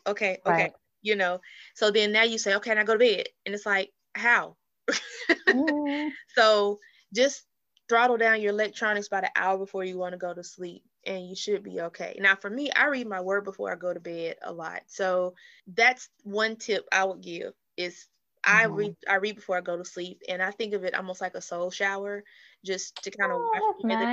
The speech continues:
Speaker 1: day.
Speaker 2: nice.
Speaker 1: Um,
Speaker 2: Soul shower, okay.
Speaker 1: whatever I need to just wash the day away, you know. Uh, I take my showers at night too, and I read my word at night, which sometimes is around,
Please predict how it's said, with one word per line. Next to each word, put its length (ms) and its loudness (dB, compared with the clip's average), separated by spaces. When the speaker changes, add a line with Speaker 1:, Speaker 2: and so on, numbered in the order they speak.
Speaker 1:
day. 120 -2
Speaker 2:
nice. 80 -12
Speaker 1:
Um, 320 2
Speaker 2:
Soul 80 -12
shower, 580 -4
okay. 420 -10
Speaker 1:
whatever 340 2
I 60 0
need 280 -4
to 180 -6
just 320 -12
wash 380 -2
the 120 -12
day 200 0
away, 560 -4
you 140 -8
know. 400 -8
Uh, 160 -6
I 40 -6
take 180 -6
my 80 -8
showers 400 -2
at 80 -6
night 280 -8
too, 420 -10
and 120 -2
I 40 4
read 200 -2
my 100 -6
word 260 0
at 100 -8
night, 380 -10
which 200 -8
sometimes 680 -4
is 440 -12
around, 560 -2